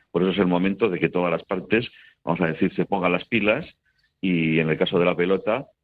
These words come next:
pues pueda acabar, eh, produciéndose lo que es un sentir general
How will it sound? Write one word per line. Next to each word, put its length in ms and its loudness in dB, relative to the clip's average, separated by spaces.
pues 180 -10
pueda 200 2
acabar, 560 -2
eh, 320 -6
produciéndose 800 0
lo 120 -2
que 100 -6
es 120 -8
un 80 -6
sentir 340 -2
general 500 0